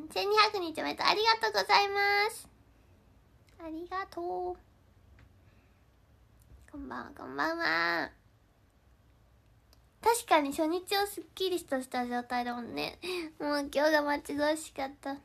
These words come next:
やっと撮れた。うん、うん、うん、うん、うん。もうお菓子は完璧かな。うん、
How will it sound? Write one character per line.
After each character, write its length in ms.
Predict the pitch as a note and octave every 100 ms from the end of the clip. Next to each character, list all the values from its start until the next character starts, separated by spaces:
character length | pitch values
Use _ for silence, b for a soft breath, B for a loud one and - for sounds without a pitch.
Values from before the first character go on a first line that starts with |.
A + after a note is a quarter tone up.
| -
や 100 | C#4
っ 40 | C4
と 120 | -
撮 160 | C#4+ C#4+
れ 120 | C#4
た。 240 | C4 B3 - - _ _ _ _ - - - - - _ b b b b b b b - - - -
う 40 |
ん、 20 | F4+
う 40 | F#4 F#4 F#4+ A4
ん、 40 | F4
う 60 | E4 D4+
ん、 80 | D#4 -
う 60 | C#4+ C#4+
ん、 80 | -
う 40 | -
ん。 180 | C#4 D4+ - _ - _ _ _ - - -
も 140 | F4
う 20 |
お 40 | D#4+
菓 180 | D#4+
子 100 | F4
は 100 | C#4+ B3
完 220 | B3 B3+
璧 280 | B3+ - -
か 100 | B3+
な。 160 | C4
う 80 | C4+
ん、 160 | C#4